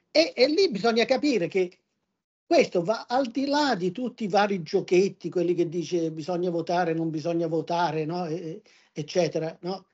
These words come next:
A, a, la gente che ha votato per, eh, Vannacci ha fatto benissimo a votare per Vannacci. Fo-, forse ha guardato tutta la scheda elettorale e ha detto: "L'unica cosa che veramente mi convince, che veramente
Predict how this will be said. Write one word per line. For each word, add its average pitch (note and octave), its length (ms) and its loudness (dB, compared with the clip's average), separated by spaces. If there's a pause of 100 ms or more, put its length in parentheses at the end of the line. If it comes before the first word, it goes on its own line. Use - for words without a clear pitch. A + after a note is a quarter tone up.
(140)
A, G3 120 -4
a, - 300 -8
la F#3+ 100 -4
gente C#4 240 2
che G#3+ 80 4
ha A3 60 6
votato F3+ 580 2 (240)
per, F3 300 4
eh, D3+ 720 -10
Vannacci A#3+ 440 0
ha D#3 40 -2
fatto A3+ 400 -4
benissimo B3+ 600 2
a D#3 40 4
votare F3 320 2
per C#3+ 140 2
Vannacci. F3 360 -2
Fo-, G3+ 180 -2
forse G#3+ 420 0 (280)
ha D#3 80 -2
guardato F3 460 4
tutta G3+ 260 0
la F3 80 8
scheda F#3+ 320 4
elettorale G#3+ 400 6
e - 20 8
ha F#3+ 40 8
detto: E3+ 260 0 (280)
"L'unica B3 500 6
cosa F#3 320 6
che F3 100 2
veramente G3 540 2
mi F3+ 120 0
convince, F3+ 600 2
che F3 140 -4
veramente F#3 680 -2